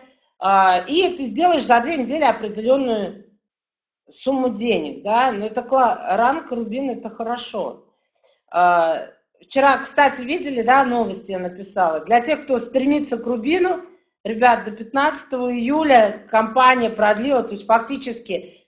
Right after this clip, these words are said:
весь товарооборот июня, и плюс еще то, что вы сейчас делаете, у вас, э, все это входит, э, в ваш объем. Цель: пятнадцать активных партнеров.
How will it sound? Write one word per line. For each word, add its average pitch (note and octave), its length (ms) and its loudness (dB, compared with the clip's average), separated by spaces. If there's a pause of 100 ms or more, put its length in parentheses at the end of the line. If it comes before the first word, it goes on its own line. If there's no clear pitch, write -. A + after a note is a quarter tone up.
весь A#3 220 -6
товарооборот A#3 920 4
июня, A#3+ 760 2 (200)
и G#3 60 -10
плюс B3+ 380 -4
еще A3+ 220 -6
то, A#3+ 160 -6
что - 160 -10
вы G#3 80 -10
сейчас G#3+ 500 2
делаете, C#4+ 440 -2
у F3+ 40 -6
вас, A3 360 -2
э, F3 200 -6
все - 220 -10
это A3 160 -10
входит, G#3 500 -10
э, E3 120 -12 (280)
в D3 80 -20
ваш F#3+ 240 -4
объем. D#3+ 420 -12 (1160)
Цель: A#3 360 0
пятнадцать B3 600 0
активных A3 560 -4
партнеров. F#3+ 640 -6